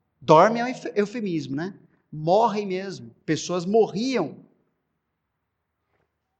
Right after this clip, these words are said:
Pessoal, às vezes eu venho pra ceia, é, e eu tenho que vir com medo dessas coisas acontecerem.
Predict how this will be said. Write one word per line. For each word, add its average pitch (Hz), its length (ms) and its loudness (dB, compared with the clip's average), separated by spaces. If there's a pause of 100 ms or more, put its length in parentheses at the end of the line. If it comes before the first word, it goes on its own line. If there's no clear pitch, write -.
(180)
Pessoal, - 720 2
às 151 180 6
vezes 202 160 8
eu 202 60 4
venho 208 180 0
pra 185 140 4
ceia, 190 640 2 (1400)
é, 139 300 2
e 160 60 6
eu 165 180 6
tenho 190 200 4
que 196 120 -6
vir 180 200 -6
com 226 160 -2
medo 214 580 -2 (2000)
dessas 147 380 0
coisas 139 260 -4
acontecerem. 123 640 -10